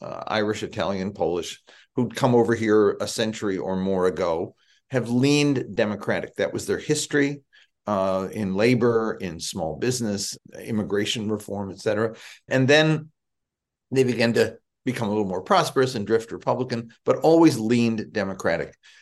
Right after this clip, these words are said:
That shifted with the Bush era. The gap opened up, uh, and it opened first to eight points, and then it went to double digits. And then by the time you get to two thousand eight, it's almost two-to-one Democratic, fifty-four percent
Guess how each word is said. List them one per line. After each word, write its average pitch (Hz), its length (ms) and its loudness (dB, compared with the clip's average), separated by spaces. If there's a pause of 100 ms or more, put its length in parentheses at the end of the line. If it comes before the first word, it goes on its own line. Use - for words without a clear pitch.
(120)
That 151 200 4
shifted 175 680 2
with 113 240 -4
the 107 200 2
Bush 120 520 2
era. 95 400 -2 (120)
The 117 180 -4
gap 127 480 0
opened 113 400 0
up, - 280 -4 (180)
uh, 98 340 -4
and 110 200 -4
it - 160 -12
opened 143 340 2
first 131 300 0
to - 160 -8
eight 160 260 2
points, 139 420 -6
and 95 160 -8
then 92 160 -4
it - 120 -12
went 90 200 -10
to - 260 -6 (500)
double 131 260 6
digits. 131 600 2 (340)
And 123 100 0
then 127 60 4
by 131 100 4
the 120 100 0
time 151 220 4
you 156 60 2
get 151 160 2
to 139 80 0
two 151 160 0
thousand 127 400 2
eight, 143 180 0
it's - 160 -10
almost 120 320 -4
two-to-one 120 540 0
Democratic, 101 640 -2
fifty-four 113 680 -2
percent 98 420 -6